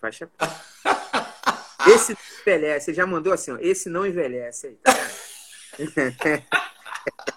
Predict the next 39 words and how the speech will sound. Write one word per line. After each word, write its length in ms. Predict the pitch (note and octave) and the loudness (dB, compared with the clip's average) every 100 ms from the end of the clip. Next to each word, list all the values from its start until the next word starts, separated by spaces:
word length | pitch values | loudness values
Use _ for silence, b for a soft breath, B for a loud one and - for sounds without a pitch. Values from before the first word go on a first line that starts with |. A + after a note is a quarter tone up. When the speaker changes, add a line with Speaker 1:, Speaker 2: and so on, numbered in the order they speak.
| - - - _ - - - - - _ _ G4+ G4+ E4+ B B B B - | -10 -16 -16 _ -4 -4 -10 -12 -12 _ _ 6 8 4 B B B B -14
Speaker 2:
Pô, 380 | - C#4 G#3 - - - | 10 12 12 8 -2 -4
é 120 | A3+ | -2
que, 260 | - C4+ - | 2 0 2
eu 120 | A#3 - | -2 0
posso 280 | D4+ C#4+ | 0 0
falar, 420 | - G#3+ A#3 F#3+ - | -2 0 2 0 0
eu 120 | G#3 | 4
também, 380 | C4 B3+ C4+ C#4 | 6 6 4 4
eu 160 | G#3 A3+ | 4 6
acho 220 | B3+ - | 6 4
que 60 | - | -2
você 100 | C4 | 2
não 80 | C4+ | 2
envelhece 380 | A#3+ A#3+ B3+ | 2 -2 -4
também 240 | - A#3+ A#3+ | -6 -4 -4
não, 180 | A3+ A3 | -4 -6
Lincoln, 220 | G#3 G3+ | -6 -12
porque 240 | - B3 | -4 0
eu, 100 | A3+ - | 2 2
eu 80 | |
nunca 240 | B3+ D4+ B3 | 2 4 4
vi 160 | A#3+ | 4
ruivo 420 | F#3 G#3 C4+ A3 G3+ | 2 4 6 6 0
de 80 | |
cabelo 340 | - A3+ A#3 B3 | 0 0 0 -2
branco, 380 | G#3 A3 B3+ - | -4 -4 -4 -6
cara. 180 | - - | -16 -10
Eu 120 | F3+ D#3 | 4 10
Speaker 1:
É, 240 | E3 D#3 | 12 10
Speaker 2:
sempre 120 | - | 4
vi, 180 | A3+ F3 | -4 -4
vejo 280 | E3 G3+ - | 4 4 4
Speaker 1:
é. 60 | |
Speaker 2:
ruivo 320 | C3+ B3+ C4 A3+ | 0 0 0 2
de 60 | |
cabelo 320 | B3 A#3+ C#4+ | 2 4 2
ruivo, 480 | - C4+ B3 A3 - | 2 4 4 0 -12
velho. 180 | - - | -20 -4
Speaker 1:
É, 400 | D3+ D3+ D3+ D3+ | 2 4 2 0